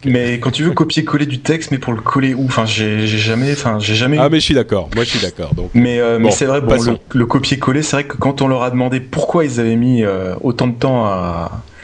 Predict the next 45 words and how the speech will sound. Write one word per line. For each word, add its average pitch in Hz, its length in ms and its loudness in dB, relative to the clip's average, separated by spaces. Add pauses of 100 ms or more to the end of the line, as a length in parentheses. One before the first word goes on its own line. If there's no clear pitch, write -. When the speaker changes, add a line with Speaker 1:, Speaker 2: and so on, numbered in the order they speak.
(340)
Speaker 1:
à 101 140 0
intégrer 123 300 0
le 127 60 -2
copier-coller, 120 640 0
on 123 160 2
a 110 80 2
eu 113 60 2
une 113 120 2
réponse, 113 560 -2
euh, 95 520 2
pour 113 200 -2
des 113 80 4
raisons 117 360 0
de 107 180 0
sécurité 117 760 0
et 113 40 0
d'intégration. 107 640 -2 (160)
Speaker 2:
Mmh. 90 120 -8
Speaker 1:
Bon. 98 260 0 (160)
Speaker 2:
Alors 85 140 -4
ça, - 200 -4 (200)
Speaker 1:
C'est 123 160 0
une 123 60 2
réponse 113 320 0
Speaker 2:
bon. 120 60 0
Speaker 1:
à - 20 0
la 101 100 0
Apple. 135 260 0 (220)
<laughs> 147 220 -2
C'est 135 240 0
Speaker 2:
Voilà. 117 320 0 (920)
Speaker 1:
Mais 127 80 2
c'est 147 140 -2
vrai 175 120 2
que 180 80 -10
quand 143 220 -4
on 139 80 -2
voit 143 320 0
le 131 200 -2
copier-coller, 139 720 -2
comment 127 240 0
il 120 100 0
a 104 60 0
été 104 220 -4
fait 156 440 -2